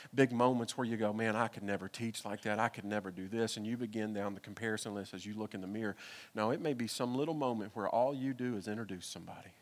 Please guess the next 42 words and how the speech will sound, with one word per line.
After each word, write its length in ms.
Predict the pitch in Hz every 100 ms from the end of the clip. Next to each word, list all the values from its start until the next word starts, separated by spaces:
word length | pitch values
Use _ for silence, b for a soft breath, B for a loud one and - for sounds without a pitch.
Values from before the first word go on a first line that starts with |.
| - _ _ _ b b b b b
It's 140 | 127 -
these 180 | 147
little 300 | 123 156 175 156
moments 500 | 151 147 139 110 -
that 140 | 123
God 340 | 143 135 131 -
takes, 640 | - 147 139 - - - B B B B B B
and 80 | 139
he 60 |
has 140 | 147 131
a 40 |
plan 460 | - - 160 175 165
for 140 | 151
you, 420 | 123 127 123 113
and, 160 | 113 123 -
and 120 | 135
it's 160 | 127
through 280 | - 156 143
this 260 | 135 123 -
crazy 680 | - - 170 202 196 156 160
grace 540 | 131 156 143 156 -
we've 200 | 139 127
been 120 | 131
talking 380 | 117 135 135 127
about 240 | 113 104
that 80 | 110
he's 180 | 143 139
gonna 200 | 139 135
unleash 560 | 127 120 131 143 - - B B B
those 200 | 131 127
plans. 460 | - - 143 127 117
And 100 | 117
I 60 | 156
believe 340 | 170 143 135
that 140 | 113
before 260 | 110 - 113
God, 420 | 101 120 123 -
before 280 | 120 - 127
time 400 | - 139 151 160
began, 320 | 139 123 127
before, 480 | 110 - 147 143 131 B B
<laughs> 60 | B